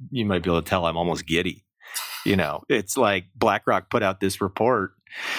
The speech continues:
a little while ago where they showed that in the first quarter of twenty twenty, ninety-four percent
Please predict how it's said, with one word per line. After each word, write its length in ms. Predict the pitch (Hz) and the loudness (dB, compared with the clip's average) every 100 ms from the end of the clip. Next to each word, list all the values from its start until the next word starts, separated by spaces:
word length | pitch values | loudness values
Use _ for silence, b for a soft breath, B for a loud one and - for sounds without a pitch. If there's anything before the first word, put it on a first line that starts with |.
| B B B B B B - | B B B B B B 2
a 100 | 113 | 4
little 220 | 135 123 | 4 4
while 220 | 107 131 | 4 2
ago 300 | 120 107 101 | 2 4 4
where 180 | 104 104 | 2 2
they 160 | 101 98 | 2 0
showed 380 | - 127 117 | 0 2 2
that 120 | 110 - | 0 2
in 100 | 113 | 2
the 80 | 98 | 2
first 300 | 127 117 - | 2 0 0
quarter 340 | 123 110 101 | 0 2 2
of 60 | 95 | 0
twenty 320 | - 110 98 | 0 2 0
twenty, 540 | - 135 131 95 113 98 95 101 - | 2 2 2 0 0 0 0 0 0
ninety-four 1120 | 185 101 107 123 135 139 131 131 - 131 127 | 4 4 4 0 -2 2 2 2 2 2 2
percent 840 | 123 131 120 139 143 120 92 - | 2 0 2 0 2 0 -2 -6